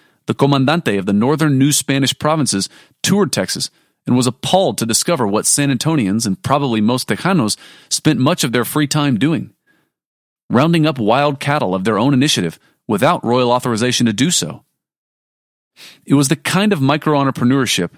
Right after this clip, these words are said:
that the Spanish mercantile system abhorred. So the comandante ordered that going forward, all unbranded livestock were to be considered the property of the crown, that the unlicensed killing of the crown's livestock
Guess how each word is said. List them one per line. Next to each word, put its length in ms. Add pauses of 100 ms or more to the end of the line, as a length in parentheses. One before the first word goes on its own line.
that 120
the 80
Spanish 460
mercantile 520
system 380
abhorred. 520 (1400)
So 200
the 120
comandante 580
ordered 500
that 140
going 240
forward, 420 (480)
all 320
unbranded 420
livestock 600 (140)
were 80
to 80
be 100
considered 460
the 60
property 440
of 60
the 80
crown, 440 (800)
that 120
the 140
unlicensed 560
killing 360
of 80
the 60
crown's 360
livestock 540